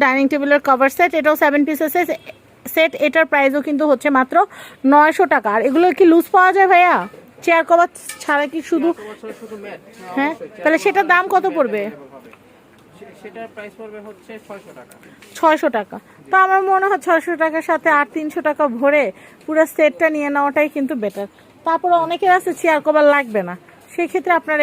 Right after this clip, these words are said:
Speaker 1: এইভাবেও নিয়ে নিতে পারেন। খুবই সুন্দর কালেকশন, দেখতেই পারলেন। তো আমি আপনাদেরকে নেক্সট কালেকশনটা দেখাবো। আমি এই কালেকশনটা দেখাচ্ছি, এটাও একটা ডাইনিং টেবিলের কভার সেট, সেভেন পিসের সেট। এটার প্রাইসও হচ্ছে মাত্র নয়শো টাকা। এটা হচ্ছে আমার চ্যানেলের মোস্ট ভাইরাল একটা ডিজাইন,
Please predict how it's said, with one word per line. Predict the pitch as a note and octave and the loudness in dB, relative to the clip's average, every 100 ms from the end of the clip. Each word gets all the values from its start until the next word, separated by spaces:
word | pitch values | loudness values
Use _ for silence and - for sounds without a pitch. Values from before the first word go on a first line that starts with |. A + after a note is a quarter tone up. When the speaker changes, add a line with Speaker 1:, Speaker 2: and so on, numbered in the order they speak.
| C#4 | 0
Speaker 1:
এইভাবেও | B3+ C4 C#4+ D4 | 0 -2 -2 0
নিয়ে | C4 A3 | -2 -2
নিতে | G3+ | -4
পারেন। | - G#3 G#3 A3+ - | -6 -6 -6 -8 -6
খুবই | D#4+ C4 E4+ - | -4 0 -2 -2
সুন্দর | D4+ C#4 C#4+ C#4+ | -4 -2 -2 0
কালেকশন, | B3 B3 - D4+ A#3+ | -2 -2 -4 -4 -2
দেখতেই | A#3 C#4 C#4 B3+ | -4 -6 -4 0
পারলেন। | B3+ D#4+ - - - - - | 0 -2 -4 -10 -20 -12 0
তো | D4 | 0
আমি | D4 D4 | 2 0
আপনাদেরকে | D#4 C#4+ D4 | 2 0 0
নেক্সট | D#4 C#4+ - D4+ | 0 -2 -2 0
কালেকশনটা | C4+ C4 E4 F4 A#3+ | 0 0 -2 0 0
দেখাবো। | A3 A3 F3 G3+ - - - - - - B3 | 0 -4 -6 -10 -14 -20 -20 -20 -20 -10 -6
আমি | C#4 | -2
এই | D4+ | -2
কালেকশনটা | F#4 F4+ F4+ G4 F4+ D#4+ | 0 0 0 -2 0 0
দেখাচ্ছি, | E4+ - G4 | 0 0 0
এটাও | D#4+ D#4+ E4 | 2 2 2
একটা | E4+ | 0
ডাইনিং | C#4+ C#4 D4 | 2 0 0
টেবিলের | D4 D4+ D#4 D#4 D4 | 0 0 0 0 2
কভার | C#4 C#4+ | 2 0
সেট, | F4+ F4+ D#4+ | -2 0 0
সেভেন | C#4+ D4 | 0 0
পিসের | D#4+ E4+ D#4+ | -2 -2 0
সেট। | F#4+ F4 | 0 0
এটার | C#4+ D4+ C#4 | 0 0 0
প্রাইসও | C4+ B3+ D4 | 0 2 2
হচ্ছে | C4+ E4 C#4 | 2 0 0
মাত্র | B3+ D#4+ D4 | 0 0 0
নয়শো | C4 B3 - B3+ | 2 0 0 -2
টাকা। | G3 - E3+ - - - - D4 | -2 -8 -14 -16 -20 -20 -6 -2
এটা | G4 G#4 | 0 0
হচ্ছে | C#4+ F4 | 2 0
আমার | D4 D4+ - - | 2 0 -2 -2
চ্যানেলের | D4+ C#4 C#4 C4+ B3+ | 0 2 2 2 4
মোস্ট | C4 D4+ - | 4 2 0
ভাইরাল | A#3 A#3+ A#3+ C4+ D4 | 0 2 2 2 2
একটা | E4+ D4+ | 2 0
ডিজাইন, | A#3+ B3 C#4 | 0 0 0